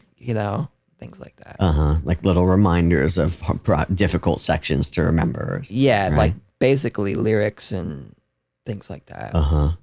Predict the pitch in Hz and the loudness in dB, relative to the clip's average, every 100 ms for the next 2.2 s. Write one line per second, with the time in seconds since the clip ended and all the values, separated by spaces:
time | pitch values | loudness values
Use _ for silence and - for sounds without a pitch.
0 | _ _ _ - 113 147 160 127 107 107 | _ _ _ 0 2 4 4 4 4 2
1 | 107 - 98 87 85 92 90 80 - 85 | 0 0 0 2 2 2 2 2 0 2
2 | 80 80 | 2 0